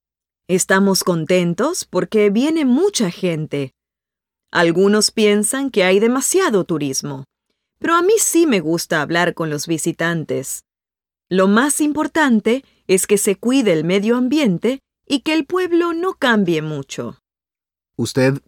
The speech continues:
Speaker 2: tiene un proyecto muy interesante en ese sentido.
Speaker 1: Sí, está teniendo mucho éxito. Mi hija y yo organizamos excursiones por la zona.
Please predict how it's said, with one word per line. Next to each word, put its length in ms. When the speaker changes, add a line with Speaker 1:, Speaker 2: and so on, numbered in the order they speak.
Speaker 2:
tiene 380
un 160
proyecto 680
muy 300
interesante 800
en 100
ese 240
sentido. 460
Speaker 1:
Sí, 460
está 300
teniendo 560
mucho 540
éxito. 680
Mi 260
hija 220
y 100
yo 380
organizamos 840
excursiones 840
por 180
la 120
zona. 500